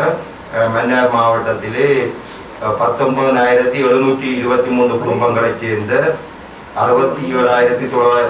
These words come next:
தொள்ளாயிரத்தி இருபத்தி எட்டு பேர், அஹ், பாதிக்கப்பட்டிருக்கிறார்கள்.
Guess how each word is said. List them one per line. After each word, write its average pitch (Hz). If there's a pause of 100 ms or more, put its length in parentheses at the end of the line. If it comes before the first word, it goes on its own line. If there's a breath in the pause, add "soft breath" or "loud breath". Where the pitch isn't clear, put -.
தொள்ளாயிரத்தி 123 (360)
இருபத்தி 127
எட்டு 113
பேர், 143 (320)
அஹ், 117
பாதிக்கப்பட்டிருக்கிறார்கள். 113